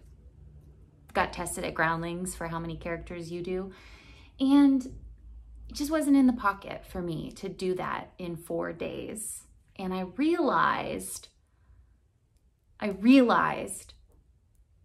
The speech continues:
that people who are professional at things do them all day, every day, most days, right? They're, like, doing this on the regular. If you're a professional athlete, you're training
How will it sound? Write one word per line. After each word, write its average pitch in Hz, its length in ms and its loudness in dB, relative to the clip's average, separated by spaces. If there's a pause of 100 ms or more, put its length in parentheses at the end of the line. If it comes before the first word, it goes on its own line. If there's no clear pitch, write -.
(320)
that - 180 -6
people 285 380 0
who 247 240 2
are 170 160 -2
professional 175 840 -6 (340)
at 185 180 -4
things - 520 -12 (1000)
do 233 280 6
them 175 500 -4 (1900)
all 208 200 10
day, 208 280 -6 (420)
every 180 280 0
day, - 320 -10 (480)
most 190 320 0
days, - 400 -14 (200)
right? 196 420 -2
They're, 180 140 -4
like, 170 380 -8 (300)
doing 185 260 2
this 170 180 -6
on 170 80 -4
the 165 80 -6
regular. 160 360 -8
If - 80 -14
you're 185 100 -8
a 175 40 -12
professional 190 680 -4
athlete, 175 400 -6
you're 170 100 -8
training 170 720 -4